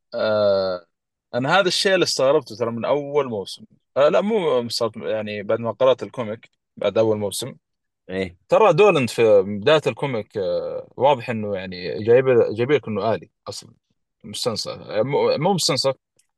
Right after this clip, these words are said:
Speaker 1: آه، كيف أقول لك؟ يعني هو عارف،
Speaker 2: ذكاء
Speaker 1: آه، يعني
Speaker 2: صناعي.
Speaker 1: عارف إن-، زي، زي ما هو طلع عندنا هنا. بس هنا لا.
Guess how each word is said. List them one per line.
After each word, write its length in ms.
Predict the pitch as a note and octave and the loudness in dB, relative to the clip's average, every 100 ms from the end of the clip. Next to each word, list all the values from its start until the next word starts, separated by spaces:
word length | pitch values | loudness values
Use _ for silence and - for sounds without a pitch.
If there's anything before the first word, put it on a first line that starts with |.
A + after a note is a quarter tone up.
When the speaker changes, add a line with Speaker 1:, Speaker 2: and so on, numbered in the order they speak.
| _ _ _ - | _ _ _ -16
Speaker 1:
آه، 540 | - G#2 G#2 G#2 G2+ _ _ _ _ _ | -8 -6 -6 -8 _ _ _ _ _ _
كيف 120 | A#2+ | -6
أقول 240 | G#2+ G#2+ G#2 | -4 -2 -2
لك؟ 320 | A2+ - _ _ _ _ _ _ _ _ - | -2 -6 _ _ _ _ _ _ _ _ 0
يعني 500 | - A3+ A#3+ B3 B3 A#3 A3+ G#3+ G#3+ | 2 4 2 4 6 6 6 6 6
هو 260 | B3 A3+ | 6 6
عارف، 340 | F3 F#3 G3 - | 6 6 4 4
Speaker 2:
ذكاء 160 | D3+ | 6
Speaker 1:
آه، 120 | C#3 | 6
يعني 100 | A#2+ | 6
Speaker 2:
صناعي. 360 | B2 A2 G2 F#2+ | 2 2 2 2
Speaker 1:
عارف 280 | F#2+ E3+ C3+ | 2 2 0
إن-، 160 | C#3 - _ _ _ _ - - G3+ | -6 -12 _ _ _ _ -20 -12 0
زي، 260 | A3 F#3+ | 2 2
زي 180 | F#3+ G#3 | 4 4
ما 120 | F#3+ | 4
هو 220 | E3 C#3+ C3 | 2 2 0
طلع 240 | C3 A2+ | 0 0
عندنا 260 | A2+ G2+ G2+ | -4 -8 -10
هنا. 120 | - _ _ _ _ | -16 _ _ _ _
بس 260 | - - G3+ | -2 0 0
هنا 140 | G3 | 2
لا. 200 | F3+ D3 | 2 0